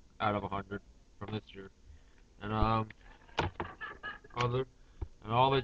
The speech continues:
jerseys and autos I got were all these. Um, these are all oh nine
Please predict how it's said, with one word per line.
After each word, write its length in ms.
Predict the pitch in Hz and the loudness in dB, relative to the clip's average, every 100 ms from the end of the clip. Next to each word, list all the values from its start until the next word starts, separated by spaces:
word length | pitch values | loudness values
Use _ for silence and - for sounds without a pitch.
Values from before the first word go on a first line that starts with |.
| - | 0
jerseys 420 | 117 117 120 123 | 2 4 4 0
and 100 | 117 | -4
autos 340 | 104 110 110 113 | 2 4 4 4
I 100 | 117 | 2
got 280 | 113 113 110 | 6 6 6
were 160 | 104 | 2
all 120 | 104 101 | 2 2
these. 260 | 101 104 - - - - - | 0 -2 -6 -18 -18 -18 -14
Um, 160 | 101 101 98 - - - - - - - - - - - - - | -14 -14 -18 -20 -20 -20 -20 -20 -20 -20 -20 -20 -20 -20 -20 -12
these 180 | 113 | 0
are 140 | 117 117 | 4 8
all 320 | 117 113 110 - - - - - - - | 10 8 4 -4 -20 -20 -20 -20 -12 -2
oh 180 | 113 | 0
nine 340 | 113 110 110 | 4 4 2